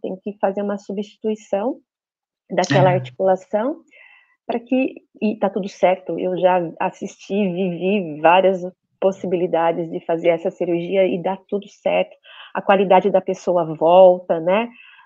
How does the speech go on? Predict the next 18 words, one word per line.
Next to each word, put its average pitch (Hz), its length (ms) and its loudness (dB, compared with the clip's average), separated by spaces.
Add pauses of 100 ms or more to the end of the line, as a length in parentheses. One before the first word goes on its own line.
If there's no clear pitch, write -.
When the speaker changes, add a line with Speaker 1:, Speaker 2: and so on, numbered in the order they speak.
Speaker 1:
mas 247 240 4
vamos 262 240 4
cuidar 254 400 6
antes, 214 500 0
né, 185 300 0 (100)
e, 220 200 4
Speaker 2:
Pra 214 120 6
não 220 120 8
Speaker 1:
e 214 100 8
esse 226 220 6
cui-, 233 80 4
Speaker 2:
precisar. 196 480 6 (400)
Speaker 1:
e 226 140 6
esse 226 160 2
cuidar 208 340 6
é 202 60 6
responsabilidade 196 840 -2
nossa. - 400 -12